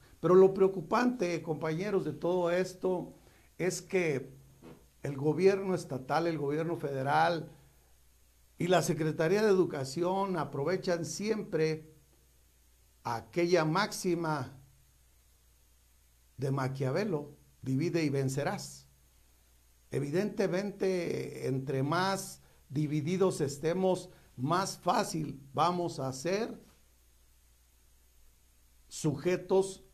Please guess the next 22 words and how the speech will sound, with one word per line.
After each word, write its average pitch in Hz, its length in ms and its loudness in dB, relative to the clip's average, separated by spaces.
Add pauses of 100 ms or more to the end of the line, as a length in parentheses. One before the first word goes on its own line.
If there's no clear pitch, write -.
(840)
a 127 220 2
una 185 360 2
serie 180 440 -2
de 147 160 0
violaciones 135 760 -2
de 147 100 -2
nuestros 127 380 -6
derechos, 135 680 -6 (720)
a 131 160 -2
una 180 300 4
serie 180 500 2
de 151 140 0
efectos 180 680 -2 (380)
que 147 140 0
se 139 200 0
vienen 190 800 -2 (240)
dando 180 1000 4 (280)
y 135 160 -6
que 156 100 0
lamentablemente 175 1080 0
los 147 260 2
compañeros, 147 1200 -4